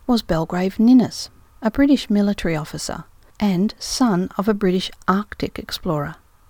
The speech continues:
also Belgrave Ninnis. His cousin Aubrey Ninnis accompanied Shackleton on a later expedition, so the cold and danger did not seem to daunt this family. And don't you just love the names?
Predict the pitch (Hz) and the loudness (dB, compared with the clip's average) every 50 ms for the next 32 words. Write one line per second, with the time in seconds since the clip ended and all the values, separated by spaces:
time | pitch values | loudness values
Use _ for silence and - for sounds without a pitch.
0 | _ _ 240 294 349 330 - - 147 139 139 - 139 135 139 - 139 131 147 - | _ _ 6 6 6 4 2 2 2 0 2 -2 -4 -4 -4 -4 -6 -6 -6 -6
1 | 160 151 151 147 143 165 - - - - _ _ _ _ _ _ _ _ _ _ | -4 -4 -4 -4 -6 -6 -8 -10 -10 -10 _ _ _ _ _ _ _ _ _ _
2 | _ _ _ _ - - - 190 - - - - 226 214 202 175 175 - - - | _ _ _ _ -6 -2 -2 -2 0 -2 -2 0 0 2 2 2 0 -2 2 6
3 | 185 247 339 359 - 156 143 151 151 147 147 160 214 247 - - - - - - | 8 8 8 6 4 0 -2 0 -2 -4 -2 -2 -4 -4 -6 -10 -14 -14 -2 0
4 | 220 214 190 202 196 185 175 - - - 254 254 - 269 - - - 175 180 196 | 0 0 0 0 -2 -4 -4 -6 -4 -4 -4 -2 -2 -4 -2 -2 -4 -4 0 0
5 | 202 208 214 214 214 240 262 294 - 247 - - - - - - 147 - 156 - | 0 2 2 2 2 2 2 2 0 -2 -4 -4 -6 -8 -8 -8 -6 -6 -8 -10
6 | - - 170 165 - - - - - - - - - - - - 220 196 190 - | -8 -10 -10 -10 -10 -14 -20 -20 -20 -20 -20 -20 -14 -6 -2 0 0 0 -2 -4
7 | - - 240 240 240 220 190 190 180 180 175 - 180 175 180 196 202 185 180 165 | -4 0 0 2 2 2 2 2 2 2 2 0 0 2 2 2 2 2 0 -2
8 | 165 - 220 208 240 208 - - - 240 226 208 - 170 165 - 202 214 156 - | -2 -2 0 0 0 -2 -2 -2 0 2 2 2 0 -4 -4 -2 -2 -2 -2 0
9 | 170 220 220 - - - 175 147 139 139 165 196 220 - - _ _ - _ - | 0 0 0 0 -4 -6 -8 -8 -6 -6 -4 -4 -6 -6 -12 _ _ -20 _ -20
10 | _ _ _ _ - - 285 - - 381 403 339 311 269 - 220 202 - - 190 | _ _ _ _ -4 -4 -4 0 0 -2 0 4 2 4 4 2 0 0 -2 0
11 | 190 185 - - 180 170 156 160 156 180 233 302 302 - - | 0 -2 0 0 0 0 0 0 0 2 2 2 2 0 -6